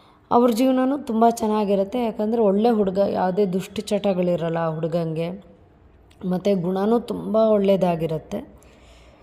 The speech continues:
ಸಂಬಳನೂ ಕೈ ತುಂಬ ತೊಗೊಂಬರ್ತಿರ್ತಾನೆ, ಸ್ವಂತ ಮನೆ ಇರುತ್ತೆ, ಆಸ್ತಿ ಪಾಸ್ತಿ ಎಲ್ಲ ಇರುತ್ತೆ,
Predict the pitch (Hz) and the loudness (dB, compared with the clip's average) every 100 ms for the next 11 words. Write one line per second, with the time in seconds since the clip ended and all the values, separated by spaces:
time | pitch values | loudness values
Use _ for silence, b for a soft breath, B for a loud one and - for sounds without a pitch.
0 | b - - 226 233 247 254 240 208 214 | b -14 -2 2 4 4 2 2 2 2
1 | 208 214 208 196 190 185 180 180 - 185 | 2 2 4 0 0 0 -2 -4 -8 -6
2 | 190 180 185 185 175 175 180 175 175 180 | -2 -2 -2 -4 -4 -2 -2 -2 -2 -2
3 | 170 170 - 180 - 190 185 185 - 190 | -2 -4 -4 -6 -6 -4 -4 -4 -4 -4
4 | 185 180 180 202 185 180 175 170 170 220 | -2 -4 -2 -2 0 0 -2 -4 -8 -10
5 | 247 | -10